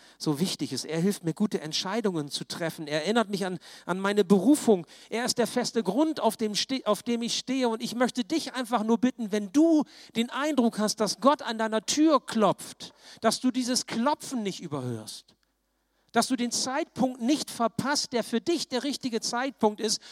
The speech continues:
wo Gottes Suchen bei dir ankommt. Weil man kann es überhören.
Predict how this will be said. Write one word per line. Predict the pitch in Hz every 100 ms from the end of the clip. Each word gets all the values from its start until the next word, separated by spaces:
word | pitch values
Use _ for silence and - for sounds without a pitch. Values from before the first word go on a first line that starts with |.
| - 165
wo | 226
Gottes | - 277 277 165 175
Suchen | 294 254 233
bei | 240
dir | 240 226
ankommt. | 277 349 - 147 131 - - _ _ _ _ _ _ _ _ _
Weil | 208
man | 233 -
kann | 269
es | 269
überhören. | 247 240 233 311 302 208 123